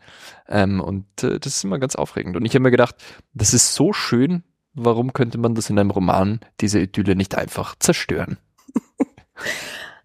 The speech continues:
Speaker 2: Ähm, ja, warum nicht? Es ist ja auch recht blutig.
Speaker 1: Ja, das stimmt. Also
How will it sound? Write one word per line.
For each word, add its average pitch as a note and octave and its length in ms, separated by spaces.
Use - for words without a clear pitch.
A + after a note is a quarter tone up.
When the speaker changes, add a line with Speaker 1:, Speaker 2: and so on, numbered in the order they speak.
Speaker 2:
Ähm, A3 360
ja, G#3+ 340
warum A3 260
nicht? - 460
Es - 140
ist B3+ 120
ja D3+ 120
auch C#3+ 80
recht D#3+ 180
blutig. - 600
Speaker 1:
Ja, B2+ 280
das - 140
stimmt. - 360
Also G#2+ 360